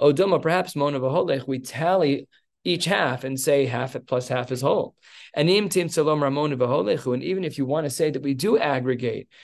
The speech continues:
the two parts of his commitment, half of a Pruta plus half of a Pruta, even if you want to say that, so then,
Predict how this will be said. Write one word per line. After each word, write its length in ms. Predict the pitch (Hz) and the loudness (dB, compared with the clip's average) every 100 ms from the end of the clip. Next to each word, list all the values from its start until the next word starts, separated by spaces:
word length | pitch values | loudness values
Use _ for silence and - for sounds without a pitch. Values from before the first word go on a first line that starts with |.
| - | -8
the 100 | - | -4
two 240 | 135 - 175 | -2 0 -2
parts 360 | 175 160 147 | 2 2 2
of 80 | 131 | 0
his 160 | 131 123 | -2 0
commitment, 460 | 131 120 123 139 | 0 0 0 -4
half 380 | 123 139 156 156 | -4 -2 -2 -2
of 120 | - | -4
a 60 | 135 | -4
Pruta 520 | 127 135 131 - 110 | -2 -2 0 0 -2
plus 240 | - 127 127 | -2 -2 -2
half 300 | 147 185 185 | -2 0 0
of 100 | 127 | -2
a 60 | |
Pruta, 260 | 117 113 127 | -4 -6 -4
even 220 | - 170 | -4 -2
if 120 | 160 | -2
you 60 | 139 | 0
want 220 | 139 139 | 0 0
to 60 | 131 | 0
say 240 | 165 113 | 2 2
that, 340 | 147 117 135 - - - - - _ - | 4 0 -2 -8 -20 -20 -20 -20 _ 0
so 200 | 160 143 | 4 6
then, 400 | 143 139 139 | 6 4 2